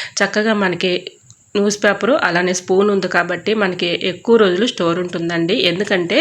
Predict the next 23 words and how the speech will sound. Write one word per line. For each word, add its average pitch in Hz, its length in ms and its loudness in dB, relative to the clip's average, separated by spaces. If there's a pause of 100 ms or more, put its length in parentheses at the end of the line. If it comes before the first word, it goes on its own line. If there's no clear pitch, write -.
(520)
న్యూస్ 233 260 4
పేపర్ 202 340 2
తేమను 185 300 0
అబ్జర్వ్ 175 300 -4
చేసుకుంటుంది, 175 600 -2
స్టీల్ 226 340 0
స్పూన్ 180 360 -2
ఉండటం 170 280 -2
వల్ల 175 300 0
మనకి 185 260 -6
చాలా 170 180 0 (120)
సేవ్ 180 280 0
అవుతుందండి. 175 560 -2 (220)
కొత్తిమీర 202 460 0
త్వరగా 175 360 0
పాడవకుండా 170 540 -2 (100)
కూడా 185 160 0 (100)
ఉంటుంది. 175 380 0 (500)
So, 220 80 6 (140)
ఈ - 20 2 (100)
విధంగా 190 360 2
ఒక 185 260 0
స్టీల్ 214 320 -2